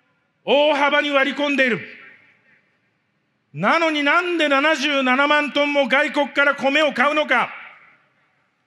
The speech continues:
米作って飯が食えないなんておかしいではありませんか。転作に応じた農家に出してきた水田活用交付金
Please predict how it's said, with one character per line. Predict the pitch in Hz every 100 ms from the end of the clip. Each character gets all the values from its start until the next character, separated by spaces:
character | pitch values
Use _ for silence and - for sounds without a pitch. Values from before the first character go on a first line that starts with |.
| _ _ _ _ _ _ _
米 | 233 302 359 359
作 | - 320
っ |
て | - 285
飯 | 269 277 320
が | 349
食 | - 311
え | 330
な | 330
い | 302
な |
ん | 294
て | 277
お | 269
か | 330 330
し | 349 359
い |
で | 370
は |
あ | 349
り | 330
ま | 302
せ | 302
ん | 285
か。 | 285 277 - - - - _ _ _ _ _ _ _ _ _ _ _ _ _ _ _ _ _ _ _ _ _ _ _ _ _ _ _ _
転 | - 208 208
作 | 214 220
に | 220
応 | 220 220
じ | -
た | 220
農 | 226 233
家 | 214
に | 220 240 240 247 _ _ _ _ _ _ _ _ _ _ 151
出 | 220
し | 240
て | 226
き | -
た | 214
水 | - 247 240
田 | 240 240
活 | 233 226
用 | 247 233
交 | 240 240
付 | -
金 | 240 240 233